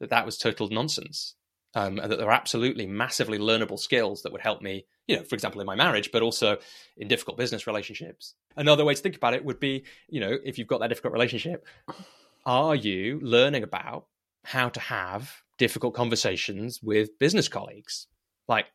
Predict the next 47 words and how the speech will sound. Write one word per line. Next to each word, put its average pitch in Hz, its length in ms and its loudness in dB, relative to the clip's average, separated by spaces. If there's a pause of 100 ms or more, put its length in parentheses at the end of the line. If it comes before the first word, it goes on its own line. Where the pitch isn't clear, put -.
(380)
so - 220 4
that 123 60 2
you 143 100 -4
can - 40 -16
get 170 120 4
better 208 180 4
at - 140 -6
it. - 100 -6
You 107 140 -4
could - 80 -6
take 123 160 0
fifteen 143 260 2
minutes 143 220 0
a 156 40 0
week. 117 300 -2 (240)
Like, 143 120 -2
a, 147 180 -2
a, 143 40 -2 (100)
a 151 40 -6
great 175 300 4
thing 160 100 4
to 147 80 0
do 147 140 4
slowly 117 500 0 (340)
is 101 220 -6
reading 104 460 -4
nonfiction. 101 640 -2 (640)
It's - 100 -4
a 110 80 -2
really 160 320 2
great 135 260 4
way 117 140 4
to - 120 -2
read 104 120 2
a 101 60 0
book - 320 -4 (640)
because 147 240 0
it 143 60 -2
means 135 100 2
you've - 60 0
got - 100 -2
six - 340 2
months 170 280 0
marinating 127 720 0
in 113 80 -4
the 113 140 -2
ideas 107 800 -4